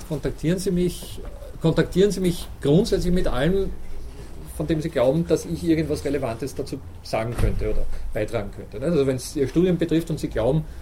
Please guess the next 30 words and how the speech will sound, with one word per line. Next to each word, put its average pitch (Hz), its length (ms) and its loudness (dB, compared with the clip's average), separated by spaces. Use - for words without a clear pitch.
ich 151 240 -6
wäre 120 260 0
derjenige, 131 580 0
der 117 380 -2
diesbezüglich 127 460 -6
viel 131 160 -2
Auskunft 120 440 -4
geben 117 260 -2
kann, 131 340 -2
naja, 135 380 0
versuchen 135 460 2
Sie 107 120 -6
es - 120 -10
zumindest. 120 360 -2
Ich 131 100 -4
sag 127 200 2
dann 110 160 -2
schon 110 200 -2
offen 120 220 -6
und 104 100 -8
ehrlich, 92 240 -6
ne? 127 80 -10
Ja, 127 120 0
wo, 147 140 -2
wobei 143 280 4
ich 151 200 4
auch 139 220 -2
gleich 131 220 2
vorweg 135 320 4
sag, 135 160 2